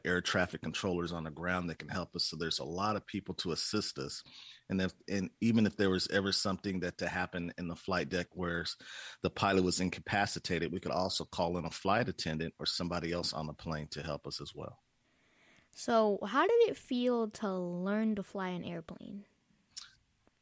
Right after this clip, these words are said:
Speaker 1: Well, it's like anything else, whether you're playing football, uh, whether you're playing basketball, or whether you're wor-, working as a carpenter,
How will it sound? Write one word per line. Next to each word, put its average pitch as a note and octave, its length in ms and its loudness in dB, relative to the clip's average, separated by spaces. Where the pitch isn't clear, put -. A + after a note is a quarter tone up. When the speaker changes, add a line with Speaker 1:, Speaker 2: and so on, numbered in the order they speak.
Speaker 1:
Well, - 200 -4
it's - 180 -2
like E3 240 2
anything C3 460 6
else, E2+ 240 4
whether F#2 180 2
you're F2+ 160 0
playing G2 400 2
football, G2 920 4
uh, E2+ 380 0
whether F2 340 -6
you're E2+ 120 -4
playing E2 300 -6
basketball, F2+ 840 2
or E2 120 -2
whether F2 220 -2
you're E2+ 100 0
wor-, F2+ 280 0
working F#2 320 4
as F2 160 4
a D#2+ 60 2
carpenter, F#2 720 0